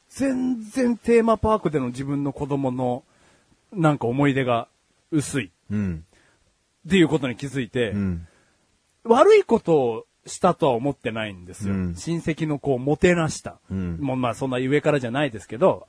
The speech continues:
Speaker 1: 遊んだ！全然満足なんですけど、
Speaker 2: うん。
Speaker 1: なんかちょっと本当に自分のことの遊んだ、その、思い出が薄すぎて、
Speaker 2: うん。
Speaker 1: なんかそれはそれでなんかすごく後悔に変わっちゃって。
Speaker 2: だって一歳だから、慣れてないってことでしょ？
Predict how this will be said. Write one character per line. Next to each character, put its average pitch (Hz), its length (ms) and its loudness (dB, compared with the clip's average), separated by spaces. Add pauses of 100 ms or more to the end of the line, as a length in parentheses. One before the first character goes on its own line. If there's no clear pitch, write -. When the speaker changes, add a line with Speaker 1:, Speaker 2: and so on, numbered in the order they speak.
Speaker 1:
遊 139 200 -4
ん 240 60 0
だ！ 247 260 2 (420)
全 185 220 4
然 220 120 4
満 214 220 2
足 147 160 0
な 123 100 -2
ん 113 40 -8
で 104 80 -12
す - 100 -18
け 131 60 -4
ど、 139 240 4
Speaker 2:
う 101 40 -6
ん。 90 220 -4 (460)
Speaker 1:
な 262 180 2
ん 294 100 2
か 240 140 0
ち - 60 0
ょ 254 60 4
っ - 20 -8
と - 100 2
本 269 240 4
当 277 80 2
に 254 80 4
自 214 140 -2
分 240 180 2
の 240 80 2
こ 233 140 0
と 226 100 2
の 139 200 2
遊 165 100 -2
ん 156 80 -4
だ、 151 100 0 (340)
そ - 220 -6
の、 143 760 0
思 143 180 2
い 139 60 2
出 135 80 2
が 127 80 2
薄 147 240 0
す 175 180 -4
ぎ 113 100 -10
て、 104 280 -8
Speaker 2:
う - 20 -4
ん。 90 320 -6 (260)
Speaker 1:
な 240 120 0
ん 262 40 -2
か 226 100 -4
そ - 200 -4
れ 254 80 4
は 254 140 4
そ 247 120 4
れ 240 80 4
で 226 120 4
な 220 100 2
ん 208 40 -6
か - 100 -6
す - 160 -8
ご 269 160 -4
く 160 180 -10
後 151 240 4
悔 110 240 -4
に 95 200 -12
変 104 120 -10
わ 95 80 -8
っ 92 40 -12 (320)
ち - 80 -12
ゃ 95 40 -6
っ 87 60 -14
て。 - 260 -18 (160)
Speaker 2:
だ 85 120 -10
っ - 20 -18
て - 100 -8
一 151 160 2
歳 175 260 2
だ 104 120 4
か 92 100 2
ら、 92 380 4 (360)
慣 123 200 0
れ 233 60 0
て 107 100 -2
な 123 100 0
い 226 60 0
っ - 20 -2
て 135 60 0
こ 107 80 0
と 165 80 2
で 113 100 4
し 110 80 0
ょ？ 220 180 2